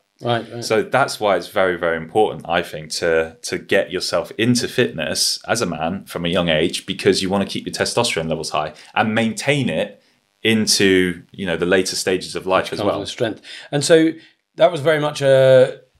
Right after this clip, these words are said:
Speaker 1: a, I guess, a more male focus on that. What about
Speaker 2: Mm.
Speaker 1: ladies? What changes for them over time?
Speaker 2: Yeah, I'm not as well versed with ladies. Obviously, ladies do have testosterone in their bodies, but they have about ten times lower levels. So it's not as relevant a factor.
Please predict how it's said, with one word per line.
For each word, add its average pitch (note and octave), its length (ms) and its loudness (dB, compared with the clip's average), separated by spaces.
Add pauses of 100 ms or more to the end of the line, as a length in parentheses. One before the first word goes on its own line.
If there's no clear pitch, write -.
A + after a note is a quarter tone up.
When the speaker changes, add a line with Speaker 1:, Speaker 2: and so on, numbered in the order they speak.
(360)
Speaker 1:
a, C3 300 4
I C3 60 2
guess, B2 200 2
a C3+ 60 0
more B2 160 2
male B2+ 640 4
focus A2 560 -4
on G2 140 -4
that. F#2+ 180 -6
What B2 140 2
about A#2 260 4
Speaker 2:
Mm. - 40 -6
Speaker 1:
ladies? A2 420 -2
What A2+ 140 -4
changes G#2 360 0
for A#2+ 100 -2
them G#2 200 4
over F#2 240 -2
time? F#2 400 -10
Speaker 2:
Yeah, D#3+ 280 4
I'm D3 180 4
not F3 260 2
as C3+ 280 4
well G#2+ 200 0
versed G2+ 440 2
with G2+ 260 2
ladies. F2 420 0
Obviously, G2+ 260 0
ladies G2+ 420 -2
do G#2+ 220 0
have F#2+ 220 0
testosterone F#2 580 -2
in F2 80 -4
their E2 80 -2
bodies, E2 320 -2
but E2 140 -8
they F2 100 -2
have F#2 120 -2
about F2 200 0
ten F2 240 -8
times E2+ 340 -8
lower E2+ 240 0
levels. E2 480 -2
So F2+ 140 -2
it's - 180 -8
not G2 300 -2
as F2+ 300 0
relevant E2+ 480 -4
a - 80 -20
factor. D#2+ 580 -4